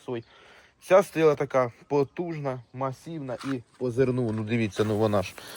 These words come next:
крупна, то есть тут маса тисячі, ну, серйозна, скажімо так. Є, звісно, десь прозелень, ну, ми його ж калібруємо, то есть це буде красота. То якоби...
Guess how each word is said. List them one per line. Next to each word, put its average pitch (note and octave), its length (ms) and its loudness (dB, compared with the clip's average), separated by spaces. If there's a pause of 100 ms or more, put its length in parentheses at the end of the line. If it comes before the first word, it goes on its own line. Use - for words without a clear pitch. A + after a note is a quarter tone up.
(140)
крупна, A#2 380 0
то F#2 120 -2
есть F#2 180 -2
тут A2+ 260 4
маса A2+ 280 4
тисячі, G#2 560 -2 (500)
ну, G2 160 -2 (720)
серйозна, A#2+ 680 6
скажімо F#2+ 400 2
так. - 160 2 (420)
Є, B2+ 160 8
звісно, G#2 420 2
десь G#2 200 2
прозелень, C3+ 480 6
ну, E3 100 4
ми C#3+ 120 4
його B2 200 6
ж A2+ 160 -4
калібруємо, A#2+ 520 4
то - 80 -4
есть G2 120 -4
це G#2+ 60 2
буде G2+ 200 0
красота. G2 460 -2 (1500)
То C#3 100 4
якоби... D3+ 600 2